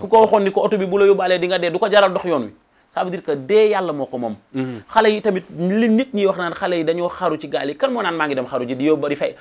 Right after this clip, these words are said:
Speaker 1: Koo gis kuy xaru di fay quatre cent mille?
Speaker 2: Amul fenn.
Speaker 1: Wala six cent mille?
Speaker 2: Amul
Speaker 1: Wala
Speaker 2: fenn.
Speaker 1: huit cent mille?
Speaker 2: Amul fenn.
Speaker 1: Nañuy bàyyi xel ñoom itam ni la Ndongo Lo wayoon ni bul bëgg dëkk ba dem fa, bu la dëkk ba bëggee demal toog.
Speaker 2: Mhm.
Speaker 1: Abdou, man nitumee jaala.
Speaker 2: Mhm.
Speaker 1: Est-ce que mus naa dem Italie?
Speaker 2: Déedéet.
Speaker 1: Mus naa dem France?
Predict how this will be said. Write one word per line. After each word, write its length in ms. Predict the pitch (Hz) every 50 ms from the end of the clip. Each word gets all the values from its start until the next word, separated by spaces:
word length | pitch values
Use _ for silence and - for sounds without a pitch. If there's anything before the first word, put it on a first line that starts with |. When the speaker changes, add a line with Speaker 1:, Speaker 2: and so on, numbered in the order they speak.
| _ _
Speaker 1:
Koo 160 | - 208 214 247
gis 100 | 254 -
kuy 140 | - 190 180
xaru 220 | - - 202 147
di 60 | 135
fay 120 | - 139 127
quatre 160 | 123 131 - -
cent 120 | 117 101
mille? 160 | 107 151 - - _ _ _ _
Speaker 2:
Amul 200 | - 110 110 107 -
fenn. 180 | - 104 98
Speaker 1:
Wala 160 | 110 135 147
six 140 | 156 - 170 156
cent 140 | - 135 123
mille? 160 | 131 156 226 - -
Speaker 2:
Amul 160 | - - 107 143
Speaker 1:
Wala 100 | 151 156
Speaker 2:
fenn. 80 | 147 151
Speaker 1:
huit 80 | 151
cent 200 | 147 - 135 120
mille? 160 | 123 143 214 - _
Speaker 2:
Amul 200 | - 107 104 101 95
fenn. 200 | - - - -
Speaker 1:
Nañuy 220 | 165 208 247 254 254
bàyyi 220 | 240 240 240 233
xel 180 | 233 233 214 208
ñoom 220 | 202 208 196 190
itam 180 | 190 196 196 165 156
ni 140 | 165 208 -
la 140 | - 160 175
Ndongo 340 | 190 190 214 214 208 190 185
Lo 160 | 175 170 165
wayoon 200 | 160 160 156 151 147
ni 60 | 151
bul 160 | 151 151 165
bëgg 260 | 156 151 156 143 143 135
dëkk 180 | 143 - - 143
ba 100 | 156 170
dem 160 | 170 147 120
fa, 180 | - - - _ _
bu 140 | 135 135 147
la 80 | 143
dëkk 180 | 139 139 143 -
ba 100 | 143 131 123
bëggee 240 | 120 123 120 117 110
demal 220 | 113 110 110 101
toog. 160 | - 110 107 - _ _ _ _ _ -
Speaker 2:
Mhm. 140 | 123 127
Speaker 1:
Abdou, 220 | 160 185 139 98 - _ _ _ _ _ _ _ _ _
man 100 | 160 165
nitumee 240 | 190 196 220 208 208
jaala. 300 | 190 202 196 196 220 311 - _ _
Speaker 2:
Mhm. 280 | - 139 131 120 120 110 - _ _ _ _ _
Speaker 1:
Est-ce 120 | - -
que 40 | 220
mus 120 | 214 208 190
naa 100 | 175 165
dem 120 | 165 -
Italie? 240 | 165 - 165 170 226 _ _ _ _ _ _ _ _ _ -
Speaker 2:
Déedéet. 280 | - 113 110 104 104 - _
Speaker 1:
Mus 140 | 185 202 202
naa 100 | 233 214 214
dem 100 | 214 196
France? 300 | 202 165 131 120 -